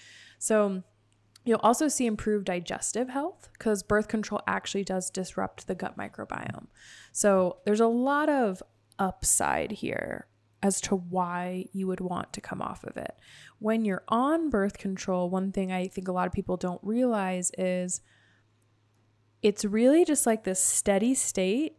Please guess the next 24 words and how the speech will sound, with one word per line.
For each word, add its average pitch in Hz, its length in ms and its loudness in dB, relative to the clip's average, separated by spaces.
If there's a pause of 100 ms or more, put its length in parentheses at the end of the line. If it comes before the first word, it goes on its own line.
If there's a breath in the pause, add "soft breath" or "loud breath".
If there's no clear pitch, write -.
(120)
and 208 180 2
then 220 160 4
you 254 140 4
have 196 460 -4
these 185 260 -6
pills 190 480 2
that 185 100 0
are 175 400 -2 (640)
letting 190 400 4
you 185 120 0
have 185 160 -2
a 180 40 4
withdrawal - 500 -4
bleed. - 400 -8
So - 120 2
you're 202 200 4
never 220 440 4
actually 196 460 -2
having 175 640 -8 (100)
a 190 80 -4
true 180 680 0
period. 240 640 4
You're 196 120 0
not, 180 320 -6